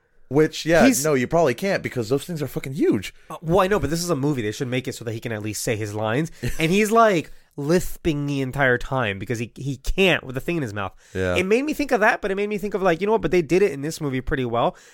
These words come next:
Speaker 2: because he sounds like a man who would be chewing tobacco.
Speaker 1: Chewing tobacco. Also, half his mouth is, like, melted away.
Speaker 2: Yeah. Like you said, he takes a shot of whiskey and half
Speaker 1: And
Speaker 2: of
Speaker 1: it
Speaker 2: it falls out.
Speaker 1: Yep.
Speaker 2: Brilliant.
Speaker 1: And I was like, "That, that was actually pretty impressive."
Speaker 2: Yeah.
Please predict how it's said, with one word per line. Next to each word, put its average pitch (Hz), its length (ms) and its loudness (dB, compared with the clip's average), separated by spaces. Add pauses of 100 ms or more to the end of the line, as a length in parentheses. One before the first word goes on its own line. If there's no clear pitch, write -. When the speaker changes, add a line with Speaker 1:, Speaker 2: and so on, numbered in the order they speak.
(100)
Speaker 2:
because 208 220 -4
he 240 80 -4
sounds 226 320 2
like 233 120 2
a 208 60 2
man 139 300 4
who 139 200 0
would 131 120 2
be 120 100 -2
chewing 135 340 -2
tobacco. 101 540 -4 (200)
Speaker 1:
Chewing 139 240 -4
tobacco. 113 760 2 (200)
Also, 113 280 0
half 117 280 -2
his 104 140 -6
mouth 95 340 -4
is, 92 120 -6
like, 90 180 -2
melted 92 420 -6
away. 90 480 -2
Speaker 2:
Yeah. 120 320 2 (240)
Like 180 140 2
you 196 60 -4
said, 214 180 2
he 143 100 -2
takes 175 200 -4
a 160 40 -8
shot 165 220 0
of 131 80 0
whiskey 110 540 -2 (280)
and 120 100 -2
half 139 180 2
Speaker 1:
And 151 120 4
Speaker 2:
of 151 80 2
Speaker 1:
it 143 40 2
Speaker 2:
it 139 80 0
falls 131 340 0
out. 123 240 4
Speaker 1:
Yep. - 120 -6 (540)
Speaker 2:
Brilliant. 131 460 0
Speaker 1:
And 143 100 4
I 160 60 4
was 165 100 2
like, 156 180 2
"That, 151 340 0
that 269 340 2
was 139 180 2
actually 123 300 0
pretty 131 200 0
impressive." 170 400 0
Speaker 2:
Yeah. - 220 2